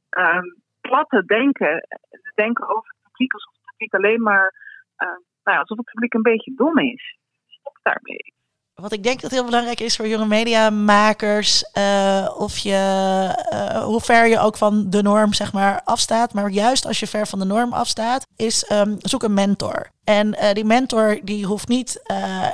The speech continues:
Speaker 2: eh, qua identiteit helemaal met jou overeen te komen, maar zoek iemand waarbij je je op je gemak voelt, die je wijs vindt, eh, en die je verder, eh, kan helpen. En een van de dingen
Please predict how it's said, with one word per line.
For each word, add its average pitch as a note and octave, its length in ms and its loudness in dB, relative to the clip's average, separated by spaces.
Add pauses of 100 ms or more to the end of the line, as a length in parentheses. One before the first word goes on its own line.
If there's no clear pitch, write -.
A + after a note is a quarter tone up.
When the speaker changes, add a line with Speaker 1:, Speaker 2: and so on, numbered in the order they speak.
(140)
Speaker 2:
eh, G3+ 60 -4
qua G3+ 180 -4
identiteit F#3+ 480 -2
helemaal F#3 300 0
met F3+ 120 -4
jou F#3 160 0
overeen G3 440 2
te B3+ 260 4 (100)
komen, C4+ 420 2
maar A3+ 140 0
zoek - 180 -2
iemand A#3 260 0
waarbij G#3+ 320 -2
je G#3 80 2
je G3 160 0
op - 120 -4
je G3+ 60 -2
gemak F#3+ 400 2
voelt, D4+ 400 -2
die G#3 120 -2
je F3+ 160 -2
wijs A3 380 2
vindt, - 680 -6 (120)
eh, G#3+ 240 4
en A3 120 2
die G#3+ 120 -6
je G#3+ 120 2
verder, F#3 540 4
eh, - 420 -4
kan F3+ 180 0
helpen. F#3 420 2
En A3+ 160 -4
een A#3+ 120 -4
van A#3 120 -4
de A#3 60 -2
dingen A3 300 0